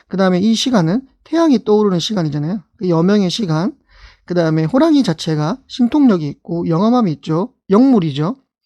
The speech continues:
뭐 신금이라든지 원숭이라든지 용이라든지 이런 영물들이 있잖아요.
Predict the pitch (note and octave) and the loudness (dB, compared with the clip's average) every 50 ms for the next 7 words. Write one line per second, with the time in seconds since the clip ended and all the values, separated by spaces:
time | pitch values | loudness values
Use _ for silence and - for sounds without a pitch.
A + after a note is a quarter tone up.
0 | _ _ _ _ _ _ _ - F#3+ D#3+ D#3 D#3 D#3 - - - - B3 A#3+ A#3 | _ _ _ _ _ _ _ -12 -8 -6 -4 -4 -4 -6 -8 -4 0 2 2 4
1 | C4 B3+ A#3 F#3+ E3+ D3+ D3+ D3 D3+ D#3 E3 F3+ F3 B3 A#3+ A3+ G3 E3+ D3 D3 | 4 2 2 2 0 0 -2 -2 0 0 0 0 2 2 2 2 2 0 -2 -4
2 | D3 C#3 C#3+ D3 E3+ - - F#3+ G#3+ B3 B3+ A3 F3 D#3 C#3+ D3+ D3 C#3+ D3 E3 | -6 -4 -6 -6 -6 -4 0 2 2 4 4 4 2 0 -2 -2 -4 -4 -4 -4
3 | E3+ F3+ E3+ F3+ A#3 C#4 C4+ A3+ E3+ E3+ D3 C3+ - - D3 D3 D#3 | -2 0 0 2 2 2 2 2 0 -4 -6 -8 -8 -8 -8 -6 -8